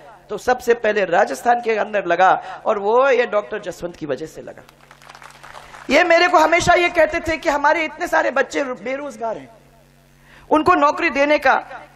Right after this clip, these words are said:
जो लोग हम लोग सरकारी नौकरी के द्वारा दिलवा सकते हैं उनको तो अपन लोगों ने दिलवाया, परंतु आज जो परिस्थितियां हैं स्टेट के अंदर, उसमें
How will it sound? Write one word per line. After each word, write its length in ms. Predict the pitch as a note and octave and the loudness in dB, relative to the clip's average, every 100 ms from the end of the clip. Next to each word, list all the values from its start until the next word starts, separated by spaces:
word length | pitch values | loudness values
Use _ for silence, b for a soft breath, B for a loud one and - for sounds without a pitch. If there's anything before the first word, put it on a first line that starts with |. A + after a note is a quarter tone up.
| - | -6
जो 220 | E3+ D4+ | 2 4
लोग 380 | D#4 D4+ E4 C4 | 6 6 4 2
हम 180 | A#3 C4+ | -2 0
लोग 400 | D4+ D4+ C#4+ D#4 - - - _ _ _ - | 0 0 -6 -20 -20 -20 -20 _ _ _ -2
सरकारी 420 | C4 C4 C#4+ D#4+ | 0 2 2 2
नौकरी 300 | C#4+ D4 D#4 | 2 0 0
के 80 | D4+ | -4
द्वारा 260 | A#3+ C#4 C#4+ | 0 2 4
दिलवा 300 | B3 A#3+ C#4+ | 2 0 0
सकते 280 | C#4+ B3+ D4 | 0 -2 -2
हैं 60 | C#4 | -2
उनको 220 | C4+ C#4+ | -2 0
तो 100 | C#4+ | 0
अपन 220 | C#4 C#4 | 2 0
लोगों 200 | C4+ B3+ | 0 0
ने 80 | C#4+ | -4
दिलवाया, 440 | A3 A#3 A#3+ A3+ - - - A#3+ - _ _ _ _ _ _ - | -2 2 4 2 -2 -16 -20 -20 -20 _ _ _ _ _ _ -2
परंतु 260 | C#4 D4+ D4+ | -2 0 2
आज 220 | C4+ E4 | 2 2
जो 80 | F4+ | 0
परिस्थितियां 600 | F4 E4 E4+ E4+ E4+ E4 | -4 -4 -4 -8 0 0
हैं 180 | C#4+ E4+ E4 | 2 0 -2
स्टेट 300 | - D#4+ - | -8 -10 -6
के 120 | D#4+ | -6
अंदर, 300 | B3+ B3+ G3+ - A3 - _ _ _ _ - | -4 -2 -2 -4 -20 -20 _ _ _ _ -12
उसमें 320 | D4 C#4 | -8 0